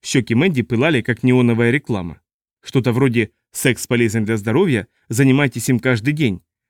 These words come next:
Это было правительственное информационное сообщение. Битл был, как обычно, самим собой.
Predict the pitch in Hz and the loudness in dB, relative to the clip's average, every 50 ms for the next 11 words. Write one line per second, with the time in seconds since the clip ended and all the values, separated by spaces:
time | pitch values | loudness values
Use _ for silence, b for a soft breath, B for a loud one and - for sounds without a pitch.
0 | _ _ _ 185 196 175 143 131 135 127 110 123 117 117 175 180 185 170 156 - | _ _ _ -2 0 0 2 2 2 2 2 2 0 0 0 -2 -2 -4 -4 -4
1 | - 156 151 147 147 - 175 202 - - 180 175 180 - - - 131 113 117 117 | -2 0 0 0 0 0 -2 -2 -2 -2 -2 -2 -4 -4 -4 -2 -2 0 0 -2
2 | 120 - - 120 107 - - - - 90 87 87 - _ _ _ _ _ _ _ | -2 -2 -4 -6 -6 -6 -10 -12 -12 -12 -14 -16 -20 _ _ _ _ _ _ _
3 | _ _ _ _ _ _ _ - 170 277 285 - 240 175 151 175 170 151 139 110 | _ _ _ _ _ _ _ -2 -2 -2 2 2 0 2 2 2 2 2 0 0
4 | - 127 139 220 214 - 220 180 190 - 208 180 135 120 117 - - 113 98 98 | 0 0 0 0 -2 0 -2 -2 -2 -2 0 2 2 2 0 -2 -4 -4 -4 -4
5 | 92 87 | -6 -8